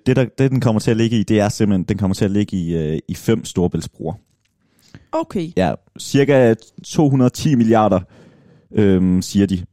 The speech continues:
Speaker 1: Så lad os regne med tredive, tre hundrede milliarder, og at den står færdig i tyve halvtreds, fordi
Speaker 2: Det er rigtig mange minkavlere, der kan blive kompenseret for de penge.
Speaker 1: Ja,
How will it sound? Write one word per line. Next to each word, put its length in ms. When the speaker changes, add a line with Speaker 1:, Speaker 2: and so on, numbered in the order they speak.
Speaker 1:
Så 180
lad 160
os 160
regne 240
med 280
tredive, 420
tre 220
hundrede 240
milliarder, 400
og 300
at 140
den 80
står 180
færdig 460
i 120
tyve 280
halvtreds, 380
fordi 180
Speaker 2:
Det 140
er 40
rigtig 220
mange 240
minkavlere, 680
der 120
kan 160
blive 140
kompenseret 600
for 80
de 120
penge. 340
Speaker 1:
Ja, 200